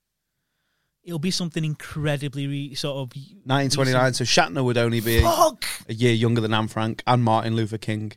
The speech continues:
Speaker 1: What a head fuck.
Speaker 2: Mad, isn't it?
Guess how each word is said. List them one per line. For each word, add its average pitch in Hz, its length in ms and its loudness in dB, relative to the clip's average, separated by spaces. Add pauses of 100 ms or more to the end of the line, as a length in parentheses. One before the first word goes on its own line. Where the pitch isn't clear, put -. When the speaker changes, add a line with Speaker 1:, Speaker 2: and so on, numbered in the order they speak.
Speaker 1:
What 240 340 -6
a 208 80 -6
head 196 280 -6
fuck. - 500 -10 (560)
Speaker 2:
Mad, 98 240 -6
isn't 101 100 -4
it? 107 120 -6